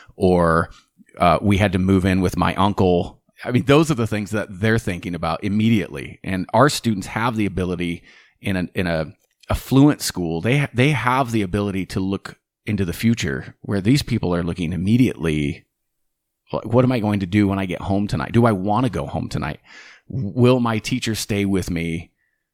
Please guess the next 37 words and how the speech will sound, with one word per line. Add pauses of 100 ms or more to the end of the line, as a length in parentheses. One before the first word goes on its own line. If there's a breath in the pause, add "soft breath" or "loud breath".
(160)
for
another
hour?
Because
I,
I
really
don't
wanna
go
home. (280)
I
don't
wanna
go
home.
My
dad's
gonna
be
drunk, (240)
or (340)
they're
not
gonna
be
there,
or (220)
there's
horrible
things
in
the
neighborhood
going
on."
So.